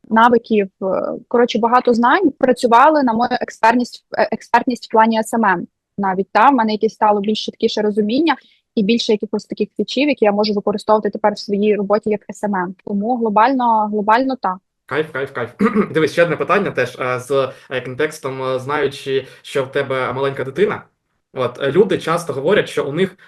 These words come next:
Speaker 2: не вистачає часу зараз щось робити, проходити курси, проходити навчання і все. Хоча у них, е, е, вони там можуть бути навіть, ну, самі не сильно контекст навіть не беремо. Але, е, от ти, як приклад,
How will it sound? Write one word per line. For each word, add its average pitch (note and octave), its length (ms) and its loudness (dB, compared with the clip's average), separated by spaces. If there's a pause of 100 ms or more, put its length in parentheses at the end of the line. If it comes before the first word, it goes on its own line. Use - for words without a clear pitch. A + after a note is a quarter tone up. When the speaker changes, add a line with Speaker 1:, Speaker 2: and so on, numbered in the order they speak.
Speaker 2:
не F3+ 240 0
вистачає E3+ 640 -2
часу F3 400 -4
зараз C#3 280 -2
щось - 220 -6
робити, D#3+ 360 -4
проходити C3+ 460 -4
курси, F3 320 -2
проходити C3+ 440 -4
навчання C#3+ 580 -4
і C3+ 40 -4
все. B2 240 -6
Хоча D3 320 -2
у C3 60 -2
них, C3+ 300 -6
е, B2+ 160 -2 (200)
е, B2 120 -2
вони D3 160 -2
там C#3 120 -4
можуть D3 220 -4
бути C3+ 160 -8
навіть, B2+ 240 -8
ну, F2 80 -12
самі F#3+ 240 2
не E3+ 80 -4
сильно F#3 180 -6
контекст F3 340 -2
навіть D#3 200 -2
не C#3+ 60 -8
беремо. G#2+ 300 -6 (200)
Але, D#3+ 260 2
е, C#3 200 -4
от B2 200 -6
ти, E3 100 -4
як E3 240 -2
приклад, D3+ 320 -2